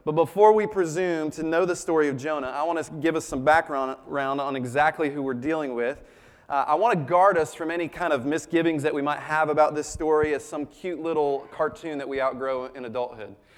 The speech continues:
So, um, truth be told, this is a story about a wicked city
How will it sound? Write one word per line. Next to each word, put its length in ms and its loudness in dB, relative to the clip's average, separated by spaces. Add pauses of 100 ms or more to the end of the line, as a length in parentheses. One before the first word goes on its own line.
(280)
So, 340 4
um, 240 4 (160)
truth 300 -4
be 100 -2
told, 640 0
this 320 -6
is 200 -2
a 160 -2
story 360 -2
about 220 4
a 40 -2
wicked 400 -4
city 520 -4